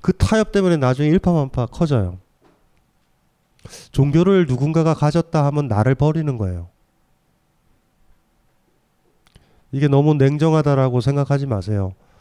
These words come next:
사랑하고 싶죠? 신이랑 나눠 가질래요, 여자를? 본인을 생각하지 않고 신을 떠올리고 있는 여자에 대해서 어떻게 생각해? 이렇게 생각할 수도 있어요. "바람은 안 피니 그나마 낫다고."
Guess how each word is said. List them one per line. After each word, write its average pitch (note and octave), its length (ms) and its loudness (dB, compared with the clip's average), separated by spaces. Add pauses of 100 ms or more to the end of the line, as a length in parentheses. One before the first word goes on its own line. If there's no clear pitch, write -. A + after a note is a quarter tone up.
(120)
사랑하고 D#3+ 520 2
싶죠? G#2+ 440 -4 (1000)
신이랑 F3+ 460 2
나눠 C3+ 200 2
가질래요, C#3 500 2
여자를? B2+ 380 0 (1900)
본인을 D3+ 360 4
생각하지 C#3+ 520 0
않고 C3+ 380 2
신을 D#3+ 360 0
떠올리고 D3+ 540 0
있는 B2+ 200 0
여자에 A2+ 240 0
대해서 A2 200 -2
어떻게 A#2 220 -8
생각해? G#2 440 -8 (840)
이렇게 E3+ 240 2
생각할 C#3+ 320 2
수도 - 200 -8
있어요. G2 360 -4 (560)
"바람은 C#3+ 420 2
안 A#2+ 160 0
피니 C#3+ 300 -4
그나마 A#2+ 340 0
낫다고." G2 560 -8